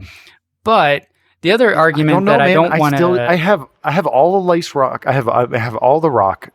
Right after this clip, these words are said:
Speaker 2: You
Speaker 1: Yeah.
Speaker 2: know, I have dry rock. I have man-made rock. I still use lace rock in my tanks because I freaking like it. That's a freshwater stone.
Speaker 1: Yeah. Okay. Yeah, I say the,
Speaker 2: <laughs>
Speaker 1: the other thing that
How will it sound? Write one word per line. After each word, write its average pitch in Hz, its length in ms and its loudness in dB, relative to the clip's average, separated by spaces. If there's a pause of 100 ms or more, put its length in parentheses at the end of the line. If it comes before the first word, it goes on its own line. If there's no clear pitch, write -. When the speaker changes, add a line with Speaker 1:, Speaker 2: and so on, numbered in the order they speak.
(300)
Speaker 2:
You 127 100 -2
Speaker 1:
Yeah. 120 100 -2
Speaker 2:
know, 117 80 -6
I 101 40 -6
have 101 140 -10
dry 117 280 -2
rock. 113 400 0
I 107 80 -4
have 107 120 -6
man-made 110 460 -4
rock. 98 340 -2 (280)
I 143 140 0
still 131 480 0
use 120 400 -4
lace 139 300 -2
rock 104 240 -2
in 110 80 -6
my 117 140 -2
tanks - 360 -4
because 135 440 -2
I 151 80 2
freaking 151 420 -2
like 190 220 -4
it. 107 180 -2
That's - 160 -6
a 117 60 -2
freshwater 123 480 -2
stone. 165 400 -4 (160)
Speaker 1:
Yeah. 113 240 -2 (1160)
Okay. 175 260 -2 (460)
Yeah, 185 240 2
I 175 60 0
say 170 220 -2
the, 170 840 -6
Speaker 2:
<laughs> - 40 -14
Speaker 1:
the 160 80 2
other 208 160 2
thing 175 200 0
that 147 160 0